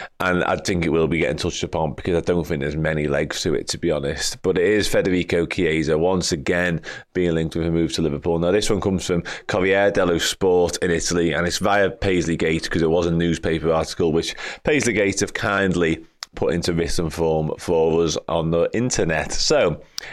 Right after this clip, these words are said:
it claims that agents have travelled to England for talks with Liverpool and want the Reds and other Premier League suitors to make a move to sign the player. It mentions Liverpool, Chelsea and Newcastle United, and they say they've all been after the Italian international.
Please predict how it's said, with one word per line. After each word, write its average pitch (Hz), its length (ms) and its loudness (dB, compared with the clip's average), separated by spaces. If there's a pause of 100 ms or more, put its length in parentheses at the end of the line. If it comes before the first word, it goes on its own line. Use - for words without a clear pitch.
it 156 140 0
claims 135 400 2
that 113 100 2
agents 120 360 2
have 101 80 -2
travelled 104 340 0
to 95 80 -2
England 92 320 2
for - 80 -6
talks 92 560 2
with 90 240 2
Liverpool 82 560 0 (400)
and 92 180 2
want 92 280 2
the 90 100 2
Reds 85 540 0
and 92 240 0
other 87 180 0
Premier 87 320 0
League 82 220 0
suitors 85 540 0
to - 120 -6
make 92 160 -2
a 90 60 -2
move 78 320 0
to 87 100 -2
sign 78 300 -2
the 76 80 -4
player. 76 420 0 (240)
It 90 160 0
mentions 110 480 2
Liverpool, 85 460 2
Chelsea 87 460 -2
and 82 200 -2
Newcastle 82 460 -2
United, 78 560 -2 (240)
and 82 120 -4
they 82 60 -2
say 85 200 0
they've - 200 0
all 92 260 2
been 85 140 -4
after 82 400 0
the 76 120 2
Italian 85 440 0
international. 107 840 -2